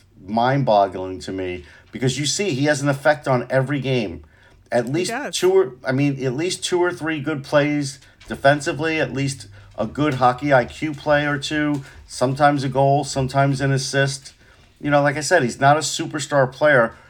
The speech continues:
Speaker 1: but he is a very valuable player, and everybody in the media now realizes how good he is. I think they kinda took it for granted, like, "Hey, he's, you know, he's coming in. He doesn't have the name that Morgan Frost does or anybody else,"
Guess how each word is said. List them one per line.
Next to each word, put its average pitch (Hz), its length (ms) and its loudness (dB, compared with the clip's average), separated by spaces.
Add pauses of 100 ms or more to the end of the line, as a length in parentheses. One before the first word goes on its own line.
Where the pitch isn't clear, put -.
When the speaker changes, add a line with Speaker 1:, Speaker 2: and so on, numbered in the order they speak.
(340)
Speaker 1:
but 117 200 2
he 151 220 -2
is 147 160 -4
a 127 120 2
very 127 420 2
valuable 120 600 4
player, 123 360 2
and 98 220 -2
everybody 170 460 2
in 160 100 -2
the 139 60 0
media 135 360 2
now 117 480 2
realizes 113 720 2 (360)
how 123 200 4
good 123 240 0
he 143 100 0
is. 156 140 -2
I 120 140 4
think 147 240 -8
they 156 100 -4
kinda 139 280 2
took 135 260 -4
it 131 60 -6
for 127 120 -6
granted, 123 380 2
like, 110 200 2
"Hey, 143 380 0
he's, 117 240 -6 (160)
you 123 80 -6
know, 110 140 -2
he's 113 100 -6
coming 123 340 0
in. 120 280 2 (240)
He 120 100 -4
doesn't 131 280 4
have 127 200 2
the 127 80 2
name 127 540 2
that 113 180 2
Morgan 117 380 0
Frost 117 380 2
does 113 220 0
or 113 80 2
anybody 113 460 0
else," 120 400 4